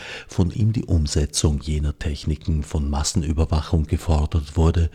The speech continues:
die er damals wie heute als kontraproduktiv und demokratiezerstörend einstuft.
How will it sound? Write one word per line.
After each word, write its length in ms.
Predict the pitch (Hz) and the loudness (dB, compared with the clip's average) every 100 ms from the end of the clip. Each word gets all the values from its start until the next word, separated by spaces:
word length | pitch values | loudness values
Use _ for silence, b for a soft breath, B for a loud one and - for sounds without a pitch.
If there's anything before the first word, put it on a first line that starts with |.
| B B B B - | B B B B 0
die 80 | 110 | 2
er 140 | 120 | 2
damals 760 | - 73 71 69 69 87 - | 0 0 0 0 0 0 2
wie 100 | 92 | 0
heute 640 | 65 71 71 - 73 64 - | 2 0 -2 0 -2 -2 -6
als 280 | - 104 - | -2 0 0
kontraproduktiv 1300 | - 69 65 85 - - 80 - - - 76 80 - - - | -2 -4 -2 -2 -2 0 0 0 -4 -2 0 0 -2 -18 -6
und 400 | 92 85 - - - | 0 0 0 -8 0
demokratiezerstörend 1600 | 85 92 - 104 104 - 85 73 - 76 - 82 71 65 64 - | 4 4 2 0 0 0 0 0 -2 -4 0 0 0 -2 -8 -6
einstuft. 760 | 87 69 65 - 73 - - | -4 -2 -4 -6 -6 -8 -16